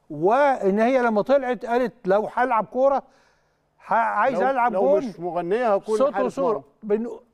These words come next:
Speaker 1: ده من، من باب الطرافه والندره والتندر، أم-، ما، مش اكتر من كده. في ناس فنانين كبار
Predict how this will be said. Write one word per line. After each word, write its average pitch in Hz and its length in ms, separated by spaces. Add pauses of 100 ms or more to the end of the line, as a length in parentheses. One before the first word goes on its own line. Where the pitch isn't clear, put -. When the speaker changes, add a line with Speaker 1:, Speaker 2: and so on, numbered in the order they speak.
(140)
Speaker 1:
ده 185 260
من، 202 300
من 170 80
باب 196 380 (580)
الطرافه 208 880 (140)
والندره 180 760 (380)
والتندر، 165 640 (1400)
أم-، 247 240
ما، 233 100
مش 220 260
اكتر 269 280
من 226 180
كده. 285 420 (1500)
في 294 260
ناس 285 280
فنانين 226 420
كبار 233 720